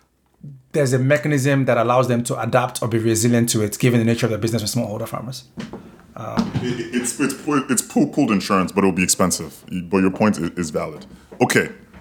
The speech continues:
Speaker 2: Bull case, unless you had another negative. We've done so many of them. I'm even,
Speaker 1: Yeah.
Speaker 2: we need
Speaker 1: Yeah,
Speaker 2: to get
Speaker 1: if
Speaker 2: to
Speaker 1: it
Speaker 2: any,
Speaker 1: might.
Speaker 2: anything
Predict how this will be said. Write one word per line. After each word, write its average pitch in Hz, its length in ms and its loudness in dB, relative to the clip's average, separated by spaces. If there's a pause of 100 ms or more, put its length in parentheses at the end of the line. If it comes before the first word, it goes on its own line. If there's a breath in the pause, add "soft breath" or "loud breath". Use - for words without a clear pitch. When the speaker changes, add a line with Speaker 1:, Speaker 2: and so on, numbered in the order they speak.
(560)
Speaker 2:
Bull 139 240 4
case, 110 440 0
unless 127 260 2
you 123 60 4
had 110 80 4
another 104 260 4
negative. 98 280 2
We've 98 100 -2
done 120 180 2
so - 120 -2
many 98 140 2
of 90 60 -2
them. 92 180 0
I'm 90 120 0
even, 104 160 0
Speaker 1:
Yeah. 98 80 2 (400 loud breath)
Speaker 2:
we - 80 -4
need 107 60 4
Speaker 1:
Yeah, 110 40 0
Speaker 2:
to - 80 -6
get 98 80 -2
Speaker 1:
if - 100 -2
Speaker 2:
to 139 80 -2
Speaker 1:
it 117 100 0
Speaker 2:
any, 120 40 4
Speaker 1:
might. 123 160 2
Speaker 2:
anything 127 340 2